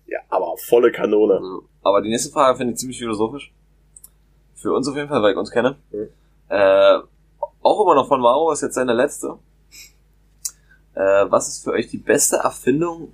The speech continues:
Speaker 3: slash Entdeckung, seit es die Menschheit gibt? Ist eine sehr schwere Frage, muss man
Speaker 1: Ist,
Speaker 3: gleich sagen.
Speaker 1: ist es.
Speaker 3: Weil ist jetzt die Frage, ob wir jetzt richtig rumspinnen wollen und die für uns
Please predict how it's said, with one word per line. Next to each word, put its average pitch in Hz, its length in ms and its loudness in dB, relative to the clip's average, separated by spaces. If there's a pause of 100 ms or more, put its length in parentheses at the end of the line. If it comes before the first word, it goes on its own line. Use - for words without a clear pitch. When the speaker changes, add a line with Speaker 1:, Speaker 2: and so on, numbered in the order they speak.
Speaker 3:
slash 110 320 -2
Entdeckung, 147 840 -2 (480)
seit 110 240 0
es 117 80 -8
die - 100 -8
Menschheit 107 400 -2
gibt? - 240 -10 (840)
Ist - 180 -4
eine 131 80 -4
sehr 123 140 4
schwere 143 280 -2
Frage, 170 220 0
muss 147 140 -2
man 151 100 2
Speaker 1:
Ist, 117 40 0
Speaker 3:
gleich 135 220 4
sagen. 208 160 0
Speaker 1:
ist - 160 -4
es. - 340 -2
Speaker 3:
Weil 107 220 -4
ist 107 120 -8
jetzt 139 140 -4
die 135 60 -12
Frage, 131 280 4
ob 120 120 2
wir 135 100 2
jetzt 127 280 0 (200)
richtig - 360 -12
rumspinnen 185 600 -6
wollen 196 220 -6
und 139 120 -8
die 123 80 -8
für - 160 -8
uns - 380 -12